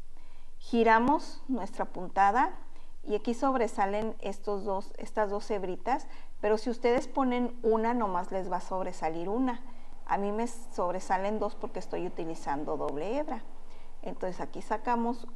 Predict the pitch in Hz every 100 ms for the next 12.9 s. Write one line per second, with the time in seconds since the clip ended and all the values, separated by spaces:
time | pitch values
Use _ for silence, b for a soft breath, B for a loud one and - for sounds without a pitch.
0 | - 233 233 233 - 220 220 - 269 -
1 | - 247 170 - 196 196 202 202 254 320
2 | - - b b b b - - 240 269
3 | - - - - - 165 151 151 156 156
4 | 147 - - - - - - - - -
5 | - - - - - b b b b b
6 | b - 202 190 170 180 226 330 - -
7 | - - - - - - - - - -
8 | - - 214 196 180 170 175 185 165 -
9 | - 180 175 226 254 339 - - - b
10 | b b b b b - - - - 170
11 | - 196 185 - 240 254 233 220 214 226
12 | 247 - 220 - 202 220 - 208 247